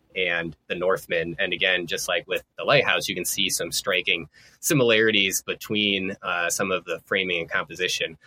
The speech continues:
Of course, I mean, every film can center a character in the frame, and every film can have three characters in the frame spread out like this. So,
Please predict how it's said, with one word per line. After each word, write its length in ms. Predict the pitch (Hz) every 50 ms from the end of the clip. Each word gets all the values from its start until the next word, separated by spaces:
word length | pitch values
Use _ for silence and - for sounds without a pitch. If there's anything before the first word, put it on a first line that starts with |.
| - - _ -
Of 120 | 127 120
course, 220 | - 139 120 -
I 60 | 123 113
mean, 180 | 107 92 90 -
every 240 | 123 120 110 113 107 95
film 260 | - 113 107 104 82
can 280 | - 101 90 82 82 78
center 340 | - - - 107 98 98 95
a 60 | 90
character 380 | - - - 95 90 87 - 98
in 80 | 90
the 60 | 82 82
frame, 340 | - 113 104 95 92 90
and 80 | 90 85
every 200 | 90 90 95 87
film 300 | - - 104 98 95 87
can 120 | - 104 92
have 320 | - 98 92 87 85 - -
three 240 | - - 98 95 90
characters 420 | - 98 95 95 90 - 95 85
in 80 | 101 95
the 80 | 95 90
frame 280 | - 104 98 95 90
spread 260 | 82 - - 98 90 98
out 160 | 101 95 -
like 160 | 95 87 -
this. 200 | - 90 82 -
So, 300 | - - 101 92 85 -